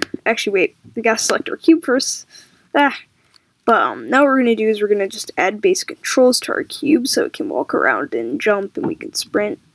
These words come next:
So now what we're gonna do is we're gonna add, um, a keyboard sensor, and a tip while doing this is, uh, for something like if we had to add a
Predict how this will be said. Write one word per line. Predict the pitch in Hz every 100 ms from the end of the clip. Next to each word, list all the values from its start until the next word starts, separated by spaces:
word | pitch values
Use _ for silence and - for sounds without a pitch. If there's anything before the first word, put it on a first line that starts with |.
| - - _ _
So | - 277
now |
what | 277
we're | 262
gonna | 247
do | 233 220
is | 247 240
we're | 214
gonna | 208
add, | - 107 - 117 - _ _
um, | - 95 104 87 - - - -
a | -
keyboard | - 311 302 196 -
sensor, | - 208 - 247
and | - 214 202
a | 202 226 233
tip | - 381 -
while | 285 240
doing | 226 240 226 202
this | 120 - - - _ _ - _ -
is, | - 135 - - -
uh, | 240 220 208
for | 208 233
something | - 247 247
like | 233 220
if | 214
we | 233
had | 220 214
to | - -
add |
a | 208